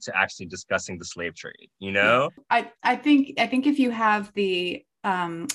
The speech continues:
Speaker 2: objects that are holding people's attention that are
Speaker 1: Yeah.
Speaker 2: desirable, you know, 'cause that's what we're there for. We're there for the dress, we're there for, you know, the beautiful jewelry, whatever it is. But you're, you know,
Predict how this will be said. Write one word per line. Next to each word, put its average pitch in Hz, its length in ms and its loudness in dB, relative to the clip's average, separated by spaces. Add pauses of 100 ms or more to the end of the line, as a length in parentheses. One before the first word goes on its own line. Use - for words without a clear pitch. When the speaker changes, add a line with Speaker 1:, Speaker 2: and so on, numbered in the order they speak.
Speaker 2:
objects 196 640 0
that 190 120 -4
are 180 100 -4
holding 180 300 -4
people's 180 360 -8
attention 233 760 0
that 175 140 2
are 165 260 0
Speaker 1:
Yeah. 190 140 0
Speaker 2:
desirable, 196 920 0
you 196 100 0
know, 175 120 0
'cause 190 160 -6
that's 170 200 -2
what 170 80 -6
we're 160 120 -2
there 156 220 -2
for. 151 240 -6
We're 170 120 -2
there 165 220 0
for 185 140 -8
the 156 100 -2
dress, 160 420 0
we're 170 120 -4
there 151 240 -4
for, 156 460 -4
you 233 120 2
know, 170 320 0
the 185 80 -4
beautiful 160 340 -6
jewelry, 160 440 -6
whatever 160 360 -4
it 165 80 -6
is. 208 300 -4 (340)
But 196 180 4
you're, 180 500 2
you 208 120 0
know, 156 360 -2